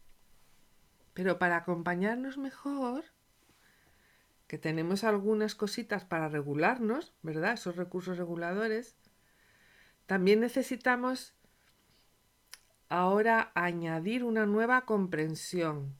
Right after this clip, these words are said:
Y la nueva comprensión es que los recursos reguladores no están para arreglar el estado desregulado. Porque en estado de supervivencia, ¿sabéis lo que nos gusta a todos?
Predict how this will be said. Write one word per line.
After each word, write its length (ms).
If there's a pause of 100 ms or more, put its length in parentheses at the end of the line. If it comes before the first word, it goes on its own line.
Y 80
la 160
nueva 260
comprensión 640
es 100
que 140
los 160
recursos 640
reguladores 800 (460)
no 480
están 640
para 600
arreglar 920
el 180
estado 540
desregulado. 1040 (1700)
Porque 500 (240)
en 180
estado 360
de 80
supervivencia, 720
¿sabéis 280
lo 120
que 80
nos 180
gusta 240
a 80
todos? 500